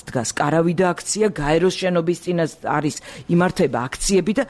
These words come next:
საქართველოს პარლამენტის წინაც აქცია დემოკრატიის ნიშანია და ეს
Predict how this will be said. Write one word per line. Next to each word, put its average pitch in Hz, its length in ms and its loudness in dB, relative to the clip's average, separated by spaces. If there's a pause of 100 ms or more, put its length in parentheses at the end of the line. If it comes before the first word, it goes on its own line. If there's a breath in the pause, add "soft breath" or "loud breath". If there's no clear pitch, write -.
(140 loud breath)
საქართველოს 202 580 -2
პარლამენტის 175 600 0
წინაც 175 320 0
აქცია 147 400 -2
დემოკრატიის 170 720 0
ნიშანია 180 460 -2
და - 100 0
ეს 175 120 0